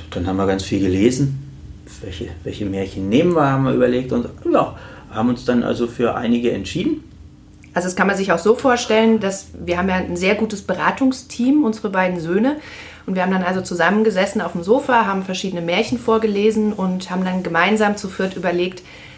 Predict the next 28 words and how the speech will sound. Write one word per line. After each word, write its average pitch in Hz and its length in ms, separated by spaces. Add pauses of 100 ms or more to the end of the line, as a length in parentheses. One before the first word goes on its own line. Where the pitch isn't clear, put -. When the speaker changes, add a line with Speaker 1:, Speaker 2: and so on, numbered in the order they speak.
(160)
Speaker 2:
welches 180 360
Märchen 175 380
ist, - 420
ist - 200
schön, 285 360
welches 190 360
wollen 180 160
wir 170 100
erzählen 226 580
und 180 340 (380)
bei 190 180
welchem 214 280
Märchen 202 300
hätten 190 220
auch 185 160
die 185 120
Jungs 214 320
Lust 214 420
mitzumachen. - 580 (1400)
Speaker 1:
Ja, 104 180
und 92 100
auch - 140
was 107 200
zu - 120
machen, 110 340 (400)
äh, 110 240 (500)
wo 120 680 (500)
wir 113 800